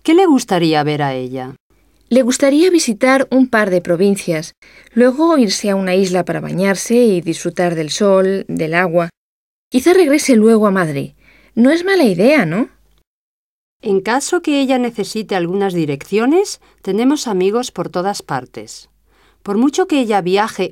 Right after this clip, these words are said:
Speaker 1: o lea, no llegará a conocer España tan bien como con españoles. Eso ya lo sabes tú.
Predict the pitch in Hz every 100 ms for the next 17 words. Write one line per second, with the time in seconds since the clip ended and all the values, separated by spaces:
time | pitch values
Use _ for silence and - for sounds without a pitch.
0 | _ 170 170 208 269 311 269 208 269 285
1 | 294 208 196 196 - 165 151 190 196 -
2 | - 190 185 170 151 143 170 208 254 208
3 | 185 165 151 147 - 127 165 220 120 117
4 | - _ _ _ _ - 143 214 202 151
5 | 143 143 123 127 - 269